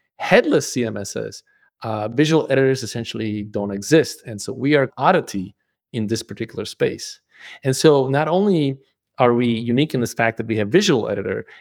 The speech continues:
now we're also unique that we have this technology that allows us to start with Figma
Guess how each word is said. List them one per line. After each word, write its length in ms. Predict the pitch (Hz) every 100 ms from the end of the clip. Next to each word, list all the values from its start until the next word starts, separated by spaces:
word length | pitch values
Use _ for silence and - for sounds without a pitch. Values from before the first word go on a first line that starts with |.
| -
now 260 | 117 135 202
we're 160 | 190
also 240 | 139 131 127
unique 460 | 113 113 113 113
that 160 | 113 107
we 160 | 120
have 360 | 107 110 107 113
this 160 | 110 -
technology 540 | 101 - 123 135 120
that 140 | 107
allows 280 | 101 104 110
us 120 | 107
to 160 | - 104 _ _ -
start 320 | - 127 127
with 240 | 113 -
Figma 460 | 196 202 123 104